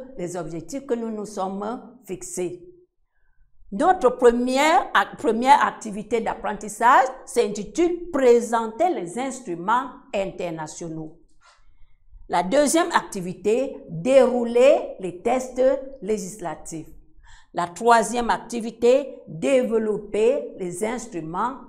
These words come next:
internationaux. Nous allons donc, dans un premier temps, présenter les instruments internationaux. Dans un second temps, dérouler les tests législatifs. Et dans un troisième temps, développer les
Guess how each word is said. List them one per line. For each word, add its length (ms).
internationaux. 1120
Nous 180
allons 360
donc, 500
dans 300
un 100
premier 480
temps, 280
présenter 680
les 220
instruments 560
internationaux. 1040
Dans 360
un 100
second 440
temps, 280
dérouler 640
les 220
tests 260
législatifs. 840
Et 460
dans 240
un 100
troisième 600
temps, 240
développer 1200
les 600